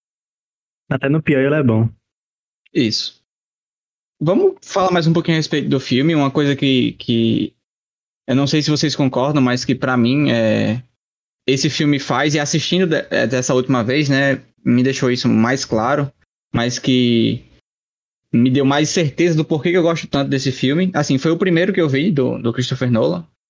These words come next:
Speaker 2: já há muito tempo.
Speaker 1: Nossa, lágrima
Speaker 2: E,
Speaker 1: cheia.
Speaker 2: e, e daquela, daque-, é aquele tipo de coisa que você assiste e fica, "Meu Deus, não acredito que eu tô assistindo isso, é... não tem como isso aqui ser tão bom." Era uma minha experiência até que eu tava pensando hoje, tipo, como que deve ser pra pessoa que tá assistindo a primeira vez? Eu queria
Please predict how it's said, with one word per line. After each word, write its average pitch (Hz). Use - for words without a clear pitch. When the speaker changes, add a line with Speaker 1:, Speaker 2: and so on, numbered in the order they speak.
Speaker 2:
já 120
há 123
muito 135
tempo. 147
Speaker 1:
Nossa, -
lágrima 113
Speaker 2:
E, 131
Speaker 1:
cheia. 110
Speaker 2:
e, -
e 135
daquela, 156
daque-, 131
é 143
aquele 170
tipo 175
de 185
coisa 170
que -
você 185
assiste 185
e 170
fica, 151
"Meu 147
Deus, 143
não 147
acredito 175
que -
eu -
tô 175
assistindo 170
isso, 127
é... 117
não 127
tem 151
como 151
isso 151
aqui 151
ser 139
tão 160
bom." 120
Era 139
uma 180
minha 175
experiência 175
até 170
que -
eu 180
tava 180
pensando 175
hoje, 170
tipo, 165
como 247
que 311
deve 208
ser 180
pra 165
pessoa 160
que 160
tá 160
assistindo 160
a 156
primeira 170
vez? 127
Eu 123
queria 147